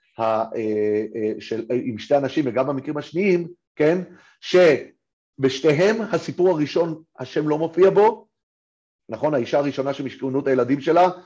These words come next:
אלישע אומר, "יהיה לך שמן", שם השם לא מופיע בסיפור. בסיפור השני, השם מופיע כשאלישע מתפלל אליו, נכון? ומכריע את הילד. גם אצלנו, בסיפור הראשון, השם לא מופיע, אבל בסיפור השני, אלישע אומר,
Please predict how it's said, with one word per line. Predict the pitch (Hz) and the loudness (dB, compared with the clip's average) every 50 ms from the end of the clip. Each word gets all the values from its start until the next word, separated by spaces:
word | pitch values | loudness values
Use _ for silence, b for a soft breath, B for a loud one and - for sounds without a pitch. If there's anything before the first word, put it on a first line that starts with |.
| B B B _ _ _ - | B B B _ _ _ -8
אלישע | 117 120 113 156 | -8 -4 -2 0
אומר, | 143 139 139 143 131 | 0 2 0 0 2
"יהיה | 135 135 | 2 2
לך | 139 131 135 | 2 0 -2
שמן", | - 160 147 143 143 139 135 - _ _ | -2 -4 -4 -2 -4 -8 -10 -14 _ _
שם | - - 135 131 | -6 -4 -2 -2
השם | 131 131 135 135 | 0 -2 0 0
לא | 135 131 | 0 0
מופיע | 127 123 - 135 | -2 -2 -2 -2
בסיפור. | 131 123 - - 120 110 156 180 196 190 196 B B B B | -2 -2 -6 -8 -6 2 4 6 6 4 2 B B B B
בסיפור | 139 135 - 139 - 165 165 | -4 -2 -2 -4 -2 0 0
השני, | 170 165 - 156 160 185 202 202 - b b b b b | 0 0 -2 0 2 2 0 0 -4 b b b b b
השם | 120 123 - 165 165 | -10 -4 -2 -2 0
מופיע | 156 143 - - 165 165 190 202 220 226 220 - - _ _ | 0 -2 -2 2 4 6 6 6 6 4 0 -6 -14 _ _
כשאלישע | - 139 135 131 - 165 | -2 -2 -2 0 0 0
מתפלל | 156 160 156 - - 170 180 208 202 190 | 0 0 -2 0 2 4 4 6 6 4
אליו, | 147 113 98 95 98 | 4 2 0 -6 -10
נכון? | 107 107 - 147 156 139 135 | -12 -6 -4 -4 -4 -2 -4
ומכריע | 131 123 - 139 151 156 | -6 -4 -4 0 0 2
את | 143 156 | 4 6
הילד. | 175 185 190 165 139 - - _ b b b b b - | 6 6 6 6 2 -2 -8 _ b b b b b 0
גם | 123 165 190 208 | 2 2 4 4
אצלנו, | 220 202 - - 196 220 214 196 180 | 4 2 2 2 4 4 4 4 2
בסיפור | 139 123 - - 127 - 170 170 156 | 0 0 -2 -4 -2 0 0 0 0
הראשון, | 151 143 139 170 165 156 | 0 -2 -2 -2 -2 -2
השם | 139 - 160 165 165 | -2 -2 -4 -2 -2
לא | 165 165 | 0 0
מופיע, | 165 151 147 147 175 180 190 208 240 247 - b b b b - | 0 -2 0 2 4 4 6 4 2 0 -4 b b b b -2
אבל | 123 135 131 | -2 0 0
בסיפור | 127 120 - - - 156 156 | 0 -4 -6 -8 -4 -2 -2
השני, | 147 - 151 139 151 190 226 233 208 - _ _ - | -2 0 0 2 4 4 2 2 -2 -8 _ _ -2
אלישע | 135 131 131 139 156 | 0 0 2 4 4
אומר, | 156 156 160 180 208 226 233 | 4 4 6 4 4 4 4